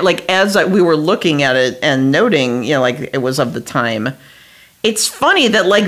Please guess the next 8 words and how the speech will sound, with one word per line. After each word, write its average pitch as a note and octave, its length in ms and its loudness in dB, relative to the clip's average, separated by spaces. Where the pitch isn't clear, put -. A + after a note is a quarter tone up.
that G3+ 420 0
thing D4 240 2
was C4+ 160 0
so B3 200 2
popular D4 720 0
that A3 200 2
you A3 140 0
would, G#3 300 0